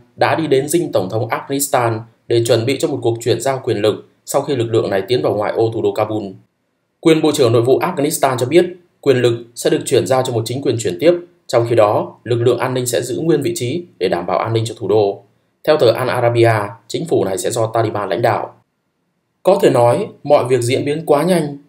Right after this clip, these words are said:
hầu như quân đội Afghanistan đã tự tan hàng,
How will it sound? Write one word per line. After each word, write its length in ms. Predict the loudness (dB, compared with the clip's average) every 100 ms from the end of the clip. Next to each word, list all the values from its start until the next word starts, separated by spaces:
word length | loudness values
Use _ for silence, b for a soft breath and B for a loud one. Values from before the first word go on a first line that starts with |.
| _ -2
hầu 180 | 0
như 160 | 4 4
quân 120 | 4 4
đội 140 | 4
Afghanistan 720 | 0 -4 -2 -2 0 0 -2 -6 _
đã 160 | -2 0
tự 200 | 0 -2
tan 180 | -2 -2
hàng, 340 | -2 -2 -4